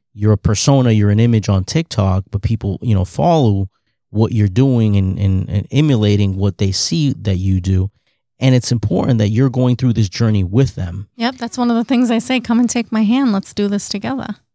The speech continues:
Speaker 2: I totally agree with that. Now, for people that are listening,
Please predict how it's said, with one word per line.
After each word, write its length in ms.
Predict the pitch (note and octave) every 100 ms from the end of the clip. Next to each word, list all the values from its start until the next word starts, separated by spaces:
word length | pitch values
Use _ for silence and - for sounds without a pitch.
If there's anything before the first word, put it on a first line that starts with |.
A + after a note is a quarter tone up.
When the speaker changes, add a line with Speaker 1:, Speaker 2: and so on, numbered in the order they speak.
| _ -
Speaker 2:
I 120 | G3+
totally 400 | G3 A3+ C4 G3
agree 180 | F3+ G3
with 100 | F#3+
that. 140 | G#3
Now, 260 | A#3 B3 A#3 - _ _ _ _
for 160 | C#4+
people 320 | - D4 - C#4+
that 140 | B3
are 80 | A3+
listening, 560 | G#3 G#3 A3 G3 F3+